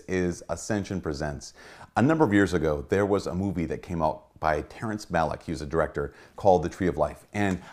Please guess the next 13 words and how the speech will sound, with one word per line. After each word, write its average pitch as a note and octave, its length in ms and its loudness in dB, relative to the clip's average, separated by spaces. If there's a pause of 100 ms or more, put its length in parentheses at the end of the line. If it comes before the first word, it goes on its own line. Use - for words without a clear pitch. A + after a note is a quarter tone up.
(100)
I, - 180 4 (600)
it's - 180 0
very C#3 220 8
artsy-fartsy. G2+ 760 4
I, B2+ 100 8 (260)
I A#2+ 100 10
really C3 260 10
liked F2+ 320 6
it. C#2+ 280 -6
Um, E2+ 400 -2 (240)
but - 140 0
in G3+ 160 4
it, E2 180 2